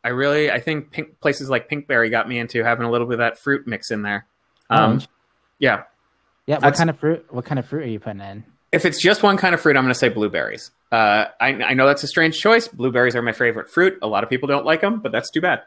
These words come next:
Speaker 2: Well, Mike, you aren't alone, uh, in choosing blueberries. I, I think, uh, someone else on the show also said blueberries on their ice
Speaker 1: Oh.
Speaker 2: cream, which, uh, yeah, so you're not alone. There are more people like you out there.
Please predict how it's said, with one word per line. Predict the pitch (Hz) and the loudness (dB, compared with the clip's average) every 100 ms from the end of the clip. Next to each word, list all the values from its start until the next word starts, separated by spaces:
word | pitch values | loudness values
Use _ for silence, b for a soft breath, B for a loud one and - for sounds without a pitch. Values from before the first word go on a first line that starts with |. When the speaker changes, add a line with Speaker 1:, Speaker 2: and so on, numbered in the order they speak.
| _ _ _ _ | _ _ _ _
Speaker 2:
Well, | 120 131 135 | 2 4 4
Mike, | 131 135 135 - | 0 -4 -6 -8
you | 127 | -4
aren't | 127 135 | -2 0
alone, | 120 110 98 92 98 - | -2 -4 -6 -12 -12 -4
uh, | 113 113 104 107 113 | -2 0 0 -2 -4
in | 107 104 101 104 - | -4 -2 -4 -6 -8
choosing | - 120 104 98 | -4 -2 0 -2
blueberries. | 101 101 95 98 104 110 | -4 -6 -6 -6 -8 -2
I, | 110 117 | 0 2
I | 120 | 2
think, | 143 139 - - _ _ _ _ | 2 -2 -4 -20 _ _ _ _
uh, | 123 110 107 101 | 0 2 2 -2
someone | - 127 117 | -8 -6 -4
else | 113 - | -4 -8
on | 98 | -12
the | |
show | - 101 | -12 -12
also | 98 - | -12 -14
said | - 98 | -16 -12
blueberries | 104 101 110 113 113 | -8 -4 0 0 0
on | 117 | 0
their | 117 | 0
ice | 117 | 2
Speaker 1:
Oh. | 330 | 4
Speaker 2:
cream, | 131 123 - _ _ - | 4 2 -2 _ _ -2
which, | 127 - 139 | 0 2 4
uh, | 127 120 117 - - | 4 4 0 -6 -6
yeah, | 196 117 | -4 -4
so | - 160 | -4 -2
you're | 185 | 0
not | 190 196 | 2 0
alone. | 202 170 101 | 0 -4 -8
There | 110 135 | -8 -6
are | 139 | -6
more | 139 139 | -6 -8
people | 143 139 | -10 -10
like | 117 113 | -10 -10
you | 101 104 | -14 -16
out | 101 | -16
there. | 110 110 117 | -14 -12 -12